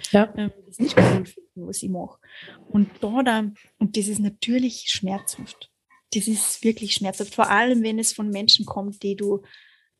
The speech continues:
Speaker 2: die du, die du liebst oder die was dir sehr nahe stehen. Das ist sehr schmerzhaft, aber, aber trotzdem, ähm, wenn du da dann stark sein kannst, ja, wenn du da dann bei dir bleiben kannst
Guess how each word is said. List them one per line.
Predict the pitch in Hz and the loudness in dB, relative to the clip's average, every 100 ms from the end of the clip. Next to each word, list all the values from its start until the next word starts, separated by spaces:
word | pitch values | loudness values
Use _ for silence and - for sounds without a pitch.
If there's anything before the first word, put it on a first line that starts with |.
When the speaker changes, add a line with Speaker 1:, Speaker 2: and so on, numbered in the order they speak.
| - | -10
Speaker 2:
die | 214 202 | -6 -4
du, | 202 - - | -4 -6 -8
die | - | -10
du | 202 | -8
liebst | 190 254 302 - - 190 | -2 4 4 4 0 2
oder | 190 | 0
die | 185 202 | 0 -4
was | 202 | -4
dir | - | -4
sehr | 208 190 185 | -4 -2 -4
nahe | - 262 220 | -2 0 0
stehen. | - 175 175 | -2 -4 -6
Das | - - | -8 -6
ist | 247 - | -4 -2
sehr | - 220 | 0 -2
schmerzhaft, | 214 185 185 - - - | -2 -6 -6 -12 -10 -4
aber, | 196 202 - - _ _ _ _ - | -2 -4 -8 -20 _ _ _ _ 4
aber | 233 220 - 262 _ _ _ _ _ _ _ _ _ _ _ - | 6 6 2 -2 _ _ _ _ _ _ _ _ _ _ _ -14
trotzdem, | - 240 - - - 247 262 _ - - - _ - | -12 -2 -2 -2 -8 -8 -10 _ -20 -20 -20 _ 0
ähm, | 233 220 214 - - | 2 2 0 -8 -6
wenn | 214 226 220 | 0 2 2
du | 214 - | -2 0
da | 220 247 294 285 | 6 6 6 2
dann | 214 202 - _ - | -2 -6 -8 _ 4
stark | - - 214 220 - | 6 6 2 0 -2
sein | - 185 | -6 -6
kannst, | 208 220 - | -8 -6 -2
ja, | 254 254 | -2 0
wenn | 233 | -2
du | 220 - | -4 -4
da | 226 233 262 | -2 2 2
dann | 247 226 | 0 -2
bei | 220 | -4
dir | 208 226 240 262 | -4 2 4 4
bleiben | 214 208 220 | 2 -4 -6
kannst | - 202 - - - | -8 -12 -6 -6 -6